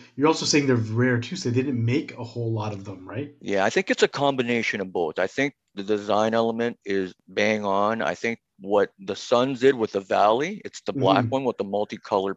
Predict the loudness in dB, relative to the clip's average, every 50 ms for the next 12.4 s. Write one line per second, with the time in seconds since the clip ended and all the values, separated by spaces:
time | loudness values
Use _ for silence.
0 | _ -6 -6 -6 -4 -4 -4 -4 -4 -6 -12 -18 _ _ -20 -14 -6 -2 -2 -2
1 | -2 -2 -4 -4 -4 -2 -2 -2 -2 -2 _ -2 0 0 0 -2 -4 -6 -4 -4
2 | -4 -4 -2 0 0 2 2 2 0 -2 -2 -2 0 -2 -2 -4 -8 -12 -10 -10
3 | -8 -8 -10 -12 -14 -18 -20 _ _ _ -10 -10 -8 -4 2 4 4 6 6 6
4 | 6 4 4 4 4 2 4 4 2 2 2 2 0 0 2 0 -2 -2 -4 -6
5 | -6 -2 0 0 0 -2 -4 -6 -8 -10 -10 -12 -12 -10 -8 -8 -10 -12 _ _
6 | _ _ _ _ _ _ 0 0 0 2 4 4 6 6 6 4 2 0 0 0
7 | 0 0 -2 -4 -4 -4 -4 -6 -10 -14 -16 -16 -18 _ _ _ -8 -6 -6 -6
8 | -8 -10 -8 -2 0 0 0 0 -2 -4 -8 -12 _ _ -12 -12 -8 -6 -6 -2
9 | 0 0 0 0 0 -4 -4 -4 -6 -8 -14 _ _ -8 -6 -4 -2 -2 -2 -4
10 | -6 -10 -16 _ _ _ _ -20 -20 _ _ -4 0 0 2 4 4 4 6 6
11 | 4 4 2 2 0 2 0 0 0 0 -2 0 0 0 0 0 0 0 0 0
12 | 2 4 4 4 4 2 -2